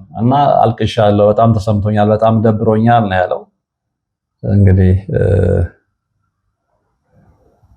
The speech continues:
የዓመቱ ምርጥ ላይ ተመርጫለሁ፣ ስሜ ግን አልተነሳም እያለ ነው። ጭላሎ አዋርድም አለ፣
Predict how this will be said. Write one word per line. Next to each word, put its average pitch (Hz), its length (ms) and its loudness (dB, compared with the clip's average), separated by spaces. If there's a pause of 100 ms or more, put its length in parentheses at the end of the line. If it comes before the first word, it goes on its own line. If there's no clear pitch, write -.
(2000)
የዓመቱ 123 380 4
ምርጥ 123 220 2
ላይ 127 200 4
ተመርጫለሁ፣ 104 960 0
ስሜ 117 260 0
ግን 117 160 0
አልተነሳም 104 580 0
እያለ 92 360 2
ነው። 87 120 -8 (400)
ጭላሎ 123 280 2
አዋርድም 120 520 2
አለ፣ 90 240 -2